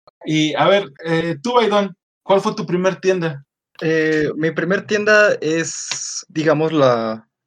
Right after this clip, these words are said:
Speaker 2: a todas las personas que no saben absolutamente nada de cosas de ñoños, como yo de hace ocho años, hay una tienda que está en una calle principal de, de aquí de Querétaro, y es como la tienda que, que vas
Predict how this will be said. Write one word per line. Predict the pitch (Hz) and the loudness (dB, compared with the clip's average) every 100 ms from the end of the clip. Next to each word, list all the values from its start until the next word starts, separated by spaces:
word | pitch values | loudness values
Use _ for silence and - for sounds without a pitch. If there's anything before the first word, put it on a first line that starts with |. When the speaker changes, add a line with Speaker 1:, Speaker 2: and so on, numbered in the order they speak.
| - | -2
Speaker 2:
a | 135 | 2
todas | 185 226 | 6 6
las | 196 - | 6 2
personas | 165 147 170 170 - - - | -2 -2 0 0 -2 -16 -4
que | 139 120 110 - _ _ | 0 2 0 -6 _ _
no | - 139 156 | -2 4 4
saben | 160 160 170 | 4 0 0
absolutamente | 139 - 139 151 156 143 127 - 135 143 135 135 | -2 -4 -8 -2 -2 -2 -8 -10 -6 -4 -2 -2
nada | 123 127 107 104 _ _ _ | 0 2 0 -2 _ _ _
de | - 127 | -4 -2
cosas | - 139 160 | -2 -2 0
de | 139 120 | 0 0
ñoños, | 135 131 120 107 - _ _ | 2 0 0 -6 -14 _ _
como | - 131 120 110 98 90 _ _ | 0 0 2 0 0 -4 _ _
yo | 139 139 120 | 0 2 2
de | 98 110 | 0 0
hace | 127 127 131 | 0 0 0
ocho | 117 131 131 139 | 2 2 2 0
años, | 160 226 302 - _ | 2 0 -4 -12 _
hay | 135 143 | 0 2
una | 160 151 | 2 0
tienda | 143 143 151 | 0 0 0
que | 135 | -2
está | 127 123 | -6 -2
en | 127 131 | -2 -2
una | 131 | -4
calle | 123 120 | -4 -4
principal | 120 113 110 113 113 117 | -6 -8 -10 -8 -6 -4
de, | 113 - - | -4 -6 -12
de | - 98 | -10 -10
aquí | - 117 | -6 -4
de | 117 | 0
Querétaro, | 117 113 139 175 | 0 2 2 2
y | - 120 | -4 -4
es | 117 | -4
como | 135 131 | -4 0
la | 113 107 | 0 0
tienda | - 113 117 131 | -2 -2 -2 -2
que, | 107 98 - _ - | -4 -4 -6 _ -6
que | 113 | 0
vas | 117 139 165 | 4 4 2